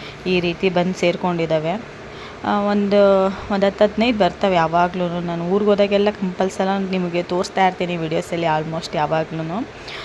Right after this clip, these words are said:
ಆ, ಸಣ್ಣ ಸಣ್ಣ ಮರಿಗಳೆಲ್ಲ ಇರ್ತವೆ, ಎಷ್ಟು ಚೆನ್ನಾಗಿ ಆಟ ಆಡ್ತಿರ್ತವೆ ಅವೆ ಅಂದ್ರೆ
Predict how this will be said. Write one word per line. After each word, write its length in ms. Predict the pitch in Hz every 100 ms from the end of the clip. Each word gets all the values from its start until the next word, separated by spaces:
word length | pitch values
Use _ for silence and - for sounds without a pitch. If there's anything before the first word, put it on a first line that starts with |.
| - -
ಆ, 100 | 196
ಸಣ್ಣ 280 | 196 202 196
ಸಣ್ಣ 320 | 202 220 220
ಮರಿಗಳೆಲ್ಲ 520 | 196 185 196 196 185 185
ಇರ್ತವೆ, 420 | 185 170 180 180
ಎಷ್ಟು 280 | 175 - 214
ಚೆನ್ನಾಗಿ 400 | - 190 208 196
ಆಟ 200 | 175 185
ಆಡ್ತಿರ್ತವೆ 640 | 185 196 175 - 170 170
ಅವೆ 160 | 165
ಅಂದ್ರೆ 400 | 165 165 165 175